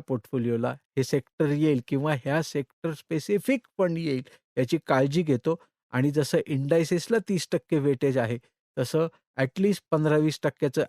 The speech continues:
allocation percentage of the portfolio total असेल असं आपण बघतो. जरी मी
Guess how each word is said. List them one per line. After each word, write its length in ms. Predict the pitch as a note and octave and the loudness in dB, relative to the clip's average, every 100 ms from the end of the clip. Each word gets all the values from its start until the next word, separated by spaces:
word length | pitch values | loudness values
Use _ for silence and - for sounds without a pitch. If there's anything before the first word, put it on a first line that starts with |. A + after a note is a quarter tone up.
| C#3+ | 0
allocation 600 | C3+ D3 C3+ A#2+ B2+ A2+ - D#3+ | 2 2 0 -2 -2 -4 -4 -2
percentage 680 | D#3 - F#3 F3 G3+ G#3 - | -2 0 2 4 4 4 4
of 180 | F3+ F#3+ | 4 2
the 180 | E3+ G#3 - | 2 -2 2
portfolio 580 | D#3 - - B2+ A2+ G2+ - _ _ _ _ | 0 0 -2 0 0 -2 -6 _ _ _ _
total 360 | D3+ C#3+ F3+ E3+ - | 0 2 4 2 2
असेल 380 | D3 - D#3 G#2+ - - | 0 2 0 -2 -6 -8
असं 240 | C3+ - | -6 -2
आपण 320 | D3 B2 D3+ F3 _ _ | -2 0 -2 -4 _ _
बघतो. 400 | B2+ B2+ _ B2 | -2 -2 _ -4
जरी 260 | A2 C#3 D#3 | 0 2 2
मी 200 | E3 | 2